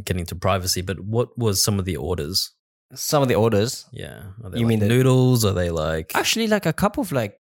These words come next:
Speaker 2: you know, those seasoning mixes, like those fri-, like, th-, there's, there's a, there's a couple of bags where, um, they co-, they, they're like a seafood seasoning sort of thing.
Speaker 1: Ah,
Speaker 2: Yeah.
Speaker 1: okay.
Speaker 2: I don't know. I have to speak to Abby with all of this stuff. I deal with mostly the website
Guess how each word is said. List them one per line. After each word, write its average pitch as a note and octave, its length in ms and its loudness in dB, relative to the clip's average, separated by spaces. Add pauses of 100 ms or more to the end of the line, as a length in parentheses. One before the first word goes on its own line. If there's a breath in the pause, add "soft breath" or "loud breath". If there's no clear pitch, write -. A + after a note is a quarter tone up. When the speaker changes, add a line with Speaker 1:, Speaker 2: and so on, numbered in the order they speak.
Speaker 2:
you A#2 160 -2
know, A2+ 120 4
those G2 160 0
seasoning A#2 720 0
mixes, A2+ 1000 4
like F2+ 280 -2
those G2 200 0
fri-, - 320 -2
like, A#2+ 240 -2 (160 loud breath)
th-, D3 160 0
there's, C3+ 240 2
there's C3+ 240 2
a, C3 100 2
there's B2+ 240 -2 (160)
a B2 160 2
couple - 240 -6
of A#2+ 60 -6
bags G#2+ 320 -2
where, G2+ 520 -2
um, F2 440 -10 (420)
they A2 100 -4
co-, - 200 -18
they, G#2+ 160 -4
they're A2+ 160 0
like A2+ 200 -2
a G2+ 40 -8
seafood B2 640 -4
seasoning B2 440 -2
sort B2 240 -6
of - 60 -16
thing. C3+ 220 -8 (260)
Speaker 1:
Ah, F2+ 440 -10
Speaker 2:
Yeah. F#2+ 100 -6
Speaker 1:
okay. F#2+ 320 -12 (160)
Speaker 2:
I D3 60 2
don't B2+ 100 4
know. A#2+ 100 6
I - 20 4
have C3+ 140 2
to C3+ 100 2
speak - 240 0
to - 120 0
Abby G#2 200 2
with G2+ 160 2
all F#2+ 160 2
of G2 100 -2
this G2 120 0
stuff. F#2+ 240 -2
I G#2+ 100 2
deal A#2 220 4
with G#2+ 180 -2
mostly G#2 600 2
the F#2+ 200 -2
website A2+ 520 0